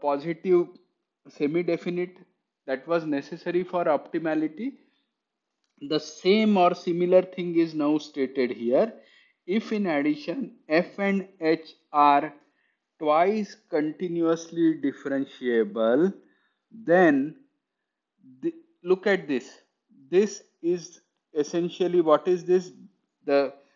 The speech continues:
this is a n cross n second derivative or Hessian matrix of the objective function. Each one of them here are a n cross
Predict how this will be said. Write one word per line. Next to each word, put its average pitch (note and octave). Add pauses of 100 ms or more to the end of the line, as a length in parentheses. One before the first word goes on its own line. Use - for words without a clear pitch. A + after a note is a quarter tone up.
(180)
this D3
is F#3+
a F#3
n D#3
cross F3+ (200)
n F3 (240)
second E3
derivative D#3+
or D3+
Hessian D3+
matrix C#3+
of B2+
the C3+
objective A#2
function. A#2 (1300)
Each A#3
one G3
of F#3
them F#3
here D#3 (600)
are E3
a F3
n E3
cross F#3